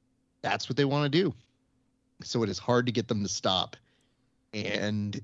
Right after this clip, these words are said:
<clears throat> that is where we are looking at on that side. So that one was a rough one, Kev. Let's return to Valentina. Let me ask you, Bobby,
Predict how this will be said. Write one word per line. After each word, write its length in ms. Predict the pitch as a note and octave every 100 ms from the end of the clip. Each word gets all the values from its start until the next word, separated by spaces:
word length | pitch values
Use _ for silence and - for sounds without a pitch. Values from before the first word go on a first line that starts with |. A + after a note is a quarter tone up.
| -
<clears throat> 140 | _
that 720 | F3 F#3 D#3 C#3+ A2 G2+ G2+ G2+
is 160 | G2
where 180 | G#2+ F#2+
we 120 | F#2
are 100 | F#2
looking 300 | F#2+ F2 F#2+
at 140 | E2+ E2
on 120 | -
that 180 | - -
side. 260 | - - -
So 140 | F3+
that 160 | C4+ E4
one 200 | A3+ F3
was 120 | B2+
a 80 | A2+
rough 260 | F2 -
one, 180 | D2 D#2
Kev. 240 | - - - _ _ _ -
Let's 260 | G3+ G3
return 380 | E3+ C#3 C3 G#2+
to 80 | F#2+
Valentina. 720 | F2 E2 F2 F2 F#2 F2 - _ _ _ _ _ _ _ _ _ _ _ _ _ _ _ _ _ _ -
Let 160 | F3
me 160 | F#3+ E3+
ask 260 | D3+ C3 -
you, 260 | G2+ E2+ - _ _ - _ _ _ -
Bobby, 320 | G2+ D#2+